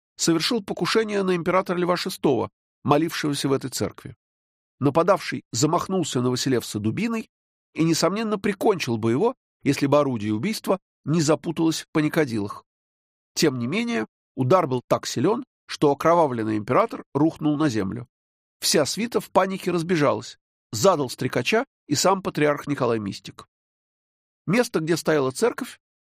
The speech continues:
пользовалось у горожан славой магического. Здесь, в подземельях, проводились астрологические вычисления, пока император Лев Исавр в начале восьмого века не разрушил приспособление для гаданий, цитата, "поскольку он был неразумным человеком",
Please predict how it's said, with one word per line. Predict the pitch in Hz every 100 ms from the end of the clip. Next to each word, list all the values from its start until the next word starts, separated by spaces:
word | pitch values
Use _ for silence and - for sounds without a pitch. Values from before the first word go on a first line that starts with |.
| -
пользовалось | 220 233 226 208 190
у |
горожан | 175 175 185 202
славой | 190 185 180 175
магического. | 185 165 165 - - - - - _ _ _ _ _ -
Здесь, | 117 135 226
в | -
подземельях, | 143 120 127 170 220 202 - _ _ -
проводились | 143 139 139 190 185 - _
астрологические | - 131 - 143 139 170 - - 151
вычисления, | 156 170 185 165 110 87 - _ _ -
пока | 127 147 131
император | 123 139 123 -
Лев | 120 120 -
Исавр | - 190 214 208 _ _
в | 139
начале | 175 - 170
восьмого | 156 160 156 160
века | 147 151 156 - _ -
не | 196
разрушил | 240 190 147 117 120 117 _ -
приспособление | 131 - 135 143 139 117 113 107 -
для | 113 123
гаданий, | 110 113 214 269 240 _ -
цитата, | 165 180 175 156 _ -
"поскольку | - 147 - 160 151
он | 143
был | 120 131
неразумным | 127 123 123 175 175
человеком", | 156 185 175 113 - -